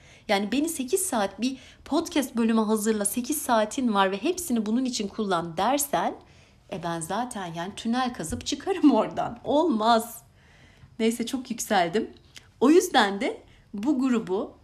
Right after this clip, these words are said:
elimden geldiğince yargılamadan, çünkü burada da kendimi yakaladığım nokta yine yargıydı. Yani ne? Sekiz saat mi uğraşıyorsun bir podcast bölümü için?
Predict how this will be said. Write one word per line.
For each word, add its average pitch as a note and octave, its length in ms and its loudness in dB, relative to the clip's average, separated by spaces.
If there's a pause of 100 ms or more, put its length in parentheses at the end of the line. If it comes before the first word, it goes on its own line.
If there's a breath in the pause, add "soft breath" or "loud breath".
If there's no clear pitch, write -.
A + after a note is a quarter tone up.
(160)
elimden G#3+ 580 -4
geldiğince F#3 680 -4
yargılamadan, D#3+ 920 -4
çünkü - 300 -10
burada E3 260 -8
da F3 100 -8
kendimi E3+ 340 -8
yakaladığım E3 680 -6
nokta C#3+ 280 -8
yine A#3 280 -2
yargıydı. E3+ 760 -6 (680 loud breath)
Yani D#3+ 340 -6 (260 loud breath)
ne? B3+ 300 4 (380)
Sekiz F#4+ 380 -2
saat D#4+ 460 -2
mi D4 80 0
uğraşıyorsun C#4+ 720 0
bir C#4 100 -2
podcast C4+ 560 -4
bölümü B3 320 2
için? B3 360 2